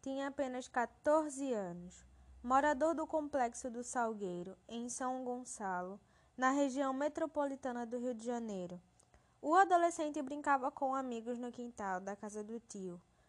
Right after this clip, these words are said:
no dia dezoito de maio de dois mil e vinte.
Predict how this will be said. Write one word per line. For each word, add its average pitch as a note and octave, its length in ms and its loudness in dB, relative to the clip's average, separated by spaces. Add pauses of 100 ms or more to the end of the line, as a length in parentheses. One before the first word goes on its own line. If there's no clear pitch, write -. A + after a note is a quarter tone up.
no C4 380 0 (180)
dia C4 680 0 (480)
dezoito C4+ 680 2
de D4 120 -4
maio G#3 500 0
de G3+ 260 -12
dois G3 240 -6
mil G#3+ 140 -6
e A3+ 60 -6
vinte. F3+ 540 -12